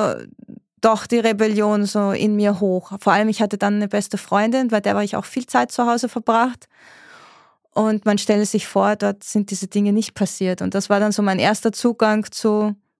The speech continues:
vielleicht ist das doch nicht alles so normal, wie es bei uns zu Hause abläuft.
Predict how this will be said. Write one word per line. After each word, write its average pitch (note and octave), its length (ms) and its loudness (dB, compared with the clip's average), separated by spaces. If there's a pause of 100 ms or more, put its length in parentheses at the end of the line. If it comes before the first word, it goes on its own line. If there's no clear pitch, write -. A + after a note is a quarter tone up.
(500)
vielleicht G3+ 360 -2
ist G#3 140 -2
das G3+ 140 -2
doch G#3+ 200 0
nicht G3+ 180 0
alles F#3+ 320 -2
so G3+ 140 -6
normal, G3 560 -4
wie G3 60 -6
es - 340 -12 (420)
bei - 100 -4
uns G#3 260 -2
zu G3 120 0
Hause F#3+ 320 0
abläuft. G#3 680 -2